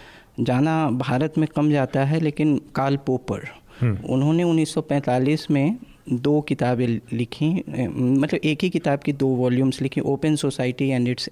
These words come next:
Speaker 1: Enemies।
Speaker 2: अच्छा।
Speaker 1: तो वॉल्यूम वन में उन्होंने प्लेटो और एरिस्टोटल के जो उनके, अ, मतलब,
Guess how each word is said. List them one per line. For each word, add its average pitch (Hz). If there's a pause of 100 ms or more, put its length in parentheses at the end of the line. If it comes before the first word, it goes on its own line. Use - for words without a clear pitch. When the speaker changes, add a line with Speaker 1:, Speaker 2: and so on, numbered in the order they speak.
Speaker 1:
Enemies। 113 (480)
Speaker 2:
अच्छा। 104
Speaker 1:
तो 131
वॉल्यूम 139
वन 160
में 160
उन्होंने 151 (240)
प्लेटो 151 (560)
और 123
एरिस्टोटल 131
के 147 (920)
जो 143 (640)
उनके, 160
अ, 180 (220)
मतलब, 156